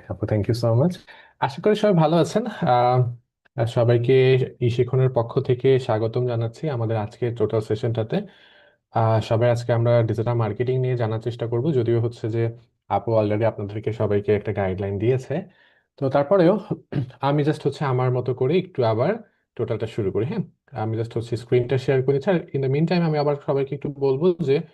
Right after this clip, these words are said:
অবশ্যই অ্যাটেন্ডেন্স যে ফর্মটা দেয়া হয়েছে, আপু যে ফর্মটা আপনাদেরকে দিয়েছে চ্যাট বক্সে, এই ফর্মটা কিন্তু পূরণ করতে হবে। যদি হচ্ছে অ্যাটেন্ডেন্স ফর্ম পূরণ না করি, তাহলে ultimately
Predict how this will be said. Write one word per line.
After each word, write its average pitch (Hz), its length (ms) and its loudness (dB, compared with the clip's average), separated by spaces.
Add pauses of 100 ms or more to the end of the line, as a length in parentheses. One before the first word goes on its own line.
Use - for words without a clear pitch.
(380)
অবশ্যই 143 640 0
অ্যাটেন্ডেন্স 151 680 -2
যে 131 140 -2
ফর্মটা 120 420 -2
দেয়া 135 220 0
হয়েছে, 131 420 -4
আপু 127 240 -2
যে 123 100 0
ফর্মটা 117 360 -2
আপনাদেরকে 135 680 -4
দিয়েছে 110 320 -2
চ্যাট 104 160 0
বক্সে, 107 500 -4
এই 127 100 2
ফর্মটা 131 420 -2
কিন্তু 147 280 0
পূরণ 160 340 2
করতে 120 300 -4
হবে। 101 240 -4 (760)
যদি 151 320 4
হচ্ছে 190 340 2
অ্যাটেন্ডেন্স 156 440 0
ফর্ম 180 240 0
পূরণ 156 280 0
না 127 260 -2
করি, 143 360 0
তাহলে 131 260 -2
ultimately 151 880 -2